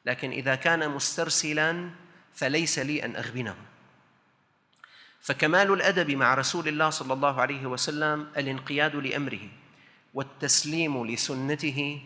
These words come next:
وحكمه. روى الإمام مسلم عن عوف بن مالك الأشجعي رضي الله تعالى عنه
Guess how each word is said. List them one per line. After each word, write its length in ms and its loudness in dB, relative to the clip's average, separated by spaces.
وحكمه. 540 -6
روى 200 6
الإمام 480 0
مسلم 380 -2
عن 160 -2
عوف 280 -4
بن 200 -6
مالك 340 0
الأشجعي 880 0
رضي 360 -4
الله 300 -2
تعالى 320 0
عنه 260 -2